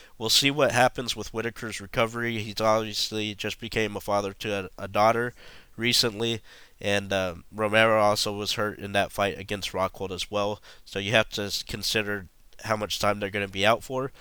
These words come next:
But once they're ready to go, I think you do Romero versus Whitaker too. And I would say this, I would say this.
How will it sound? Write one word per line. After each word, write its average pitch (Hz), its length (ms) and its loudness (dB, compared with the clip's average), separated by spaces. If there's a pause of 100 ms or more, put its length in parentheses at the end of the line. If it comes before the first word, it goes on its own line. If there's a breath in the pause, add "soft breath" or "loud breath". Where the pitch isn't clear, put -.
(300 loud breath)
But 107 160 2
once 120 240 2
they're 123 260 4
ready 110 300 2
to 113 80 -2
go, 107 360 2
I 104 140 0
think 113 240 -6
you 117 60 -10
do 113 180 -6
Romero 104 380 0
versus 101 360 -4
Whitaker 101 340 -8
too. 107 360 -8 (340 loud breath)
And 98 300 0
I 104 80 4
would 110 140 -2
say 113 240 4
this, 110 500 0
I 101 80 -4
would 104 140 -2
say 110 180 0
this. 104 340 -2